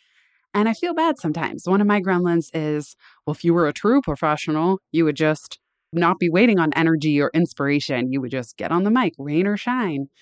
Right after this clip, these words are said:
you know? Inspiration strikes every day at nine A M." There's that quote about being a pro writer. <laughs> So sometimes I'll be hard on myself, like, "Well, it doesn't matter if you don't feel like podcasting, just get up and do it.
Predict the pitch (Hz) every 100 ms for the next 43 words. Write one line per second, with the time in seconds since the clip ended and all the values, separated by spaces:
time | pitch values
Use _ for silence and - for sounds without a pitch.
0 | _ _ - 147 147 170 202 - _ -
1 | - - 185 - 214 220 220 202 247 208
2 | - - 156 190 196 208 196 180 202 214
3 | 226 226 147 143 143 147 131 - 147 139
4 | _ - - _ - 143 135 135 - 156
5 | 160 151 139 175 143 139 139 151 165 196
6 | - _ _ _ _ _ _ - 175 170
7 | 202 196 190 180 185 196 233 196 156 -
8 | 143 147 - 143 139 - _ - - 196
9 | 220 220 208 226 233 - 165 147 - -
10 | 190 208 190 160 147 143 - 147 135 135
11 | 143 147 - 196 165 123 120 131 120 160
12 | 214 220 269 240